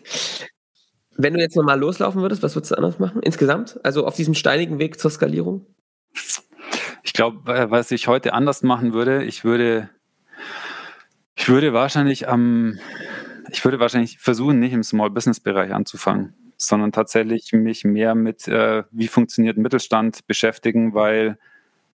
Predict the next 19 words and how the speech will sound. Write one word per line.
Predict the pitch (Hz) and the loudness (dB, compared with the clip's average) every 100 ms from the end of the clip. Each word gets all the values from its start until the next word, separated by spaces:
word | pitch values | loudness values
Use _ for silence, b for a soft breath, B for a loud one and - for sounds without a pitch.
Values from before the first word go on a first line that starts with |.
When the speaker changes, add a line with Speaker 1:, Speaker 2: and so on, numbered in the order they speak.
| _ _ | _ _
Speaker 2:
also | - 117 110 113 113 - _ _ - | -2 0 2 0 -2 -8 _ _ 0
teilweise | 113 117 110 | 0 2 -2
ist | 104 | -4
schon | - 113 | 0 0
echt | 107 - - | 0 -4 0
harte | 107 - 113 | 0 0 -4
Brotkrümel-Einsammelei, | - - 113 120 - 113 104 101 101 110 110 107 104 101 110 113 | -4 0 0 0 -2 0 2 0 0 0 2 0 2 0 2 0
die | 107 107 104 | -2 -4 -4
mühsam | 98 117 135 135 113 113 | 2 2 4 2 0 0
ist, | 117 113 - - 101 - | -2 -6 -8 -12 -10 0
hohe | 120 117 | 0 0
Stückzahlen, | - 120 - 117 107 110 113 107 B B B B B | -6 -8 -2 0 2 2 -2 -4 B B B B B
sehr | - 131 131 | 0 0 2
viele | 147 127 123 123 - | 0 2 2 0 -4
Gespräche | 123 - 113 127 - | -6 -2 0 0 2
mit | 120 117 107 | 0 0 0
wenig | 113 127 123 | 2 2 -2
Budget | 120 107 - 113 120 120 | -8 -6 0 2 2 -2
und | 120 117 | -2 -4